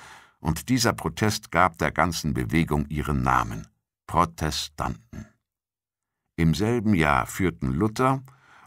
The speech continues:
und der Zürcher Reformator Huldrych Zwingli ein Religionsgespräch, konnten sich aber nicht über die Frage einigen, ob das Abendmahl Christus symbolisiert, Zwingli sagt das, oder tatsächlich vergegenwärtigt,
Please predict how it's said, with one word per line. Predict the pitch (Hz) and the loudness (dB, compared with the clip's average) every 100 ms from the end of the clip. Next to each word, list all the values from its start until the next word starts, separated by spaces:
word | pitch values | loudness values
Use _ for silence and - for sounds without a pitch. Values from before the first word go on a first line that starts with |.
| - | 2
und | 123 - - | 2 2 0
der | 95 | 0
Zürcher | - 117 110 92 92 90 | 2 2 2 2 2 2
Reformator | 90 90 85 92 95 90 71 | 2 2 4 4 4 0 2
Huldrych | 101 113 87 90 - | 2 2 -2 -6 -6
Zwingli | - 85 101 82 64 64 - | -2 2 4 4 0 -4 -4
ein | 67 67 | -2 -2
Religionsgespräch, | 58 76 76 65 60 55 - 55 - - 71 67 - _ _ _ _ _ - | -2 -4 -4 -4 -4 -6 -8 -8 -10 -4 -4 -4 -8 _ _ _ _ _ 2
konnten | 123 120 120 | 4 4 0
sich | 95 113 107 - | 0 0 0 2
aber | 104 104 | 4 4
nicht | 110 127 - | 2 0 -4
über | 107 117 | -6 -6
die | 117 | -6
Frage | - 67 95 98 - | -6 -4 -2 -2 0
einigen, | 82 85 85 101 107 | 2 4 2 0 -2
ob | 90 - | -4 -2
das | 73 - | -4 -2
Abendmahl | - 107 101 73 - 82 85 76 | 0 2 2 -2 -2 0 2 2
Christus | 73 101 110 - - 107 - - _ | -2 -2 0 -2 -4 -4 -4 -8 _
symbolisiert, | - 101 92 82 78 71 65 107 127 131 - _ _ _ _ _ | 0 2 2 2 0 -2 -2 -2 -2 -4 -14 _ _ _ _ _
Zwingli | - 76 76 78 90 | -6 -2 0 -2 -4
sagt | 95 110 - | -6 -10 -10
das, | 135 - - _ _ - | -12 -12 -16 _ _ -4
oder | 113 120 113 | 2 2 4
tatsächlich | 110 110 - 107 107 107 | 4 4 2 0 0 0
vergegenwärtigt, | - 101 117 107 117 135 - - - | 0 0 2 4 4 2 0 -8 -8